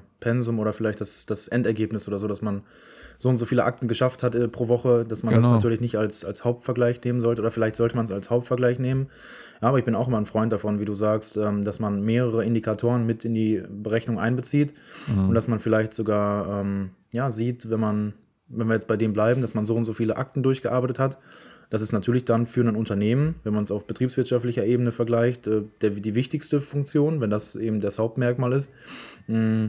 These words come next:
Speaker 1: aber dass man dann zum Beispiel, ja, die Individuen, äh, vergleicht, wie gesagt, dass man auch die Abteilungen untereinander vergleicht,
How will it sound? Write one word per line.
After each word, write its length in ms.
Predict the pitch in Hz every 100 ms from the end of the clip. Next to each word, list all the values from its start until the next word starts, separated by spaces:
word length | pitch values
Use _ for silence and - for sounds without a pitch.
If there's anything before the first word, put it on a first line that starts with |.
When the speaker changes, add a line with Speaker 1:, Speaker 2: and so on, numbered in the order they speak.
| 110
Speaker 1:
aber 120 | 117
dass 100 | 117
man 100 | 120
dann 120 | 113 117
zum 120 | 120
Beispiel, 680 | 113 110 113 110 107 104 104 _ -
ja, 280 | 113 92 101
die 120 | -
Individuen, 640 | 123 107 127 147 165 165 -
äh, 200 | 127 131 135
vergleicht, 400 | 143 135 147 135
wie 80 | 123
gesagt, 340 | 127 127 135 - - -
dass 140 | 117 120
man 80 |
auch 100 | 113
die 140 | 107 98
Abteilungen 420 | - 110 120 113
untereinander 400 | 123 131 131 135
vergleicht, 560 | 127 120 117 123 143